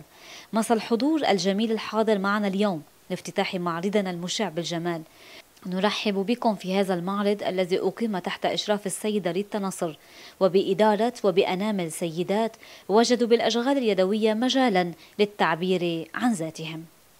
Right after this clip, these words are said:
بعد ذلك جرى عرض فيلم وثائقي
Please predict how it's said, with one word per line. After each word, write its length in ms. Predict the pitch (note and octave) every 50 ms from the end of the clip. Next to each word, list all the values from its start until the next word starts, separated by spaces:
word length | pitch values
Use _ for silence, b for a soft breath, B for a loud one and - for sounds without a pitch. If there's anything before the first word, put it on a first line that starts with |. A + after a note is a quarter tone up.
| _ _ _ _ _ _ _ b b b b b -
بعد 260 | G3 B3+ B3+ C4 C4
ذلك 340 | C4 A#3+ C4+ D#4+ E4 E4+ D4
جرى 200 | G#3+ A#3 A3 A3
عرض 240 | G3 G3+ A3 G3+ G#3+
فيلم 340 | G3+ - C4 B3+ A#3 G#3
وثائقي 840 | F#3 F3+ F#3+ F#3 - F#3+ - A#2+ F#3 F3+ - - A#3 B3 A#3 A3 A3